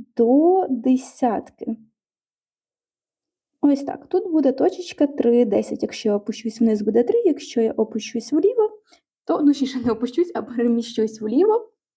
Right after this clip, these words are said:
це буде десять. Отже, ми все зробили правильно. І останнє — це чотири, тринадцять.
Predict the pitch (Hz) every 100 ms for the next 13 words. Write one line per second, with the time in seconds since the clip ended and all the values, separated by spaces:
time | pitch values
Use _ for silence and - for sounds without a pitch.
0 | _ _ 294 302 240 196 - - - 226
1 | 233 320 - 254 247 220 214 202 - -
2 | - - - _ _ _ _ _ _ _
3 | 285 277 220 - 285 480 480 - 247 226
4 | - 294 320 - 214 254 208 - - -